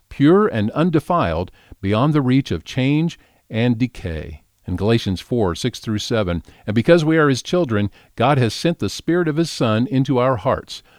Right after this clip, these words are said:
prompting us to call out, 'Abba, Father.' Now you are no longer a slave, but God's own child. And since you are His child,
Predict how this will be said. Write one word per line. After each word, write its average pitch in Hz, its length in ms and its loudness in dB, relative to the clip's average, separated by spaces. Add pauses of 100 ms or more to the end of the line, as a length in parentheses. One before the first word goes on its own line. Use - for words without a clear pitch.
(140)
prompting 117 400 2
us 117 140 -2
to 123 80 -6
call 117 320 -2
out, 117 240 -2 (280)
'Abba, 123 540 0
Father.' 110 640 0 (160)
Now 104 260 2
you 101 280 0
are 80 120 -2
no 92 260 2
longer 131 440 4
a 87 40 0
slave, 143 600 0
but 85 160 -6
God's 117 420 0
own 127 260 2
child. 87 600 -6 (260)
And 85 160 -4
since - 320 0
you 120 140 4
are 127 140 6
His 131 200 0
child, 104 540 -2